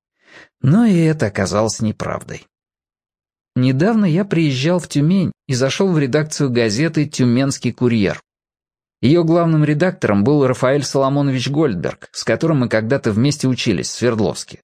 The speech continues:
в университете. Посидели, повспоминали. Я, глотнув рюмку-другую коньяка, нырнул в своих воспоминаниях не только в студенческие времена,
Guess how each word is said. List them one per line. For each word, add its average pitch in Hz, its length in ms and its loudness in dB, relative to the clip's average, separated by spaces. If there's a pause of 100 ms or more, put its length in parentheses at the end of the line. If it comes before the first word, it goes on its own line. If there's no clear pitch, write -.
в 117 60 -2
университете. 131 720 -2 (920)
Посидели, 165 840 0 (240)
повспоминали. 110 920 0 (520)
Я, 160 500 0
глотнув 147 540 0
рюмку-другую 147 680 2
коньяка, 120 640 0 (360)
нырнул 175 400 2
в - 60 -4
своих 160 280 -2
воспоминаниях 147 720 0
не 135 180 2
только 185 400 -2
в 90 60 -6
студенческие 120 600 0
времена, 147 560 0